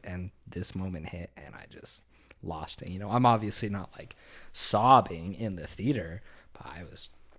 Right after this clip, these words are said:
crying, like, uncontrollably. The tears were just streaming. It was insane. And I've watched it two times after that, and even knowing what was coming, I still cried, you know? Just so moving, so powerful. And like you guys said, this is the moment where he realizes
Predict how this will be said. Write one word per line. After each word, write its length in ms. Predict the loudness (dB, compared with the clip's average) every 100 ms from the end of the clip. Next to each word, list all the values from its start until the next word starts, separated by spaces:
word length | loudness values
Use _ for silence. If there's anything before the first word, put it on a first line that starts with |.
| -20 -10
crying, 400 | -4 -4 -4 -6
like, 200 | -8 -10 -10
uncontrollably. 840 | -10 -12 -10 -6 -6 -6 -10 -18 -12
The 80 | -10
tears 340 | -6 -6 -6
were 60 | -10
just 180 | -8 -8
streaming. 460 | -8 -8 -8 -10
It 120 | -14
was 260 | -14 -14 -14 _ _ -12
insane. 540 | -8 -8 -4 -6 -6
And 140 | -6 -4
I've 120 | 0
watched 320 | 0 0 -2
it 120 | -8
two 180 | -4 -4
times 380 | 0 0 2 0
after 260 | -2 -4 -6
that, 340 | -2 -2 -2
and 200 | -6 -6
even 380 | -4 -2 -2 -2
knowing 320 | -4 -6 -8
what 120 | -10
was 120 | -12
coming, 460 | -12 -14 -14 -16 -18 -16
I 40 |
still 400 | -14 -14 -16 -16 -18 -20 -18 -14 -12 -12
cried, 380 | -10 -10 -10 -12 -18 -10
you 100 | -8
know? 200 | -6 -10 -14 -20 -20 -20 -18 -6
Just 220 | -6 -6 -12 -12
so 460 | -8 -6 -2 -2 -2
moving, 360 | -4 -6 -8
so 220 | -8 -8 -6
powerful. 600 | -6 -6 -8 -10 -10 -6
And 160 | -4 -4
like 180 | -6
you 60 | -10 -10
guys 120 | -8
said, 200 | -10 -10
this 220 | -8 -8
is 100 | -8
the 120 | -8
moment 380 | -10 -10 -12 -12
where 140 | -12 -10
he 180 | -10
realizes 800 | -8 -6 -6 -8 -10 -10 -10 -10